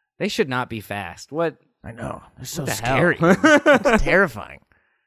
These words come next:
Speaker 2: Six hundred pounds and
Speaker 1: What
Speaker 2: they
Speaker 1: a
Speaker 2: can run forty miles an hour? <laughs>
Speaker 1: Yeah.
Speaker 2: That's fucking horrific, dude.
Speaker 1: What a horrible god. He made, <laughs> made these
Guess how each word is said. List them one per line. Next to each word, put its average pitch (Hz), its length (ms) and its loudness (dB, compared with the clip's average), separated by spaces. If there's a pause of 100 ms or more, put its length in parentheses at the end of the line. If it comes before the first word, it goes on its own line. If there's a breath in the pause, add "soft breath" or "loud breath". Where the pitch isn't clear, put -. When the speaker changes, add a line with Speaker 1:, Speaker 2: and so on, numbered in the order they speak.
(500)
Speaker 2:
Six - 380 -6
hundred 170 240 -4
pounds 147 440 0
and 117 320 -8
Speaker 1:
What 123 140 -16
Speaker 2:
they - 60 -8
Speaker 1:
a - 20 -8
Speaker 2:
can 160 120 -4
run 165 180 0
forty 175 380 2
miles 175 260 4
an 165 60 2
hour? 170 220 6
<laughs> 220 40 4
Speaker 1:
Yeah. 214 60 2
Speaker 2:
That's 214 240 4
fucking 147 520 0
horrific, 180 800 2
dude. 82 240 -8 (200)
Speaker 1:
What 180 160 0
a 202 60 2
horrible 135 500 2
god. 110 480 0
He 113 120 -12
made, 107 380 -8 (100)
<laughs> - 60 -20
made 208 1160 2
these 180 200 4